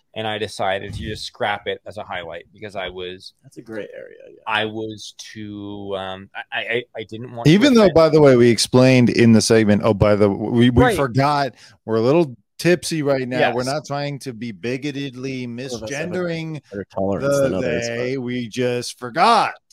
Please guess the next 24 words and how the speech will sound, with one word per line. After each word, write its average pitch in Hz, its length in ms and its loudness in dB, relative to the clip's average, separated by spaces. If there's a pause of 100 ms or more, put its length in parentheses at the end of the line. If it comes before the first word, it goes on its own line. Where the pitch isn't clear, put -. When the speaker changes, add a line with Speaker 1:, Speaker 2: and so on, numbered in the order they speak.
(140)
Speaker 1:
But 165 240 6 (120)
it 156 160 -4
was 156 200 -2
so 139 360 2
many 151 240 -6
times 127 520 -8
that - 140 -14
I 107 100 -8
did 101 260 -8
it 123 160 -6 (100)
that 107 100 -12
I 110 60 -4
realized 107 680 -6
I 110 120 -6
just, - 260 -16
upon, 110 480 -8 (120)
like, 107 120 -16 (100)
rewatch 98 760 -10 (140)
where 107 160 -12
I 92 40 -12
was 95 200 -16
like, 90 280 -16 (560)
"Oh, 92 140 -20
shit, 101 400 -16